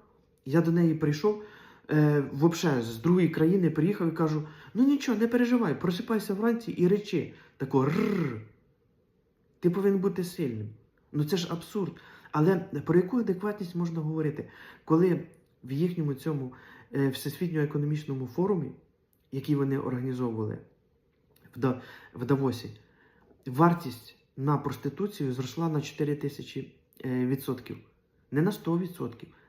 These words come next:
на чотири тисячі відсотків. Про що можна говорити? Коли засоби масової інформації, французьке видання пише, що один політик там заплатив сто дві тисячі євро за чотирьох жінок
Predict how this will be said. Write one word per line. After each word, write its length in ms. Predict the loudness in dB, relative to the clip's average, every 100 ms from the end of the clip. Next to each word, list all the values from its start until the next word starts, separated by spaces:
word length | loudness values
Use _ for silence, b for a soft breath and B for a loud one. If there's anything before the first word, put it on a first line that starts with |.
| b
на 120 | -6
чотири 380 | -4 -2 0 0
тисячі 460 | -2 -6 -8 -8
відсотків. 500 | -6 -6 -10 -12 -20 -20 b b b 0
Про 100 | 0
що 220 | 2 0
можна 240 | 0 -2
говорити? 500 | 0 0 0 -2 -8 B B B
Коли 240 | 4 6
засоби 360 | 6 2 0 0
масової 320 | 0 -2 -4
інформації, 500 | -4 -4 -2 -2 -4
французьке 480 | -6 -8 -10 -6 -4
видання 320 | -2 -2 -4
пише, 300 | -4 -6 -8 B B B
що 200 | -6 0
один 200 | 2 2
політик 480 | 2 2 2 0 -4
там 260 | -4 -4 -6 B B B
заплатив 480 | -4 -2 2 2 2
сто 280 | -2 2 2
дві 200 | 2 -2
тисячі 640 | 0 -2 -6 -6 -6 -6 B B B
євро 520 | -12 2 4 4 0 -6 -12 _ _ _ _ _ _ _ _ _ _ _ _ _ -8
за 460 | 0 2 2 0
чотирьох 380 | -4 -2 0 2
жінок 440 | 0 -2 -4 -8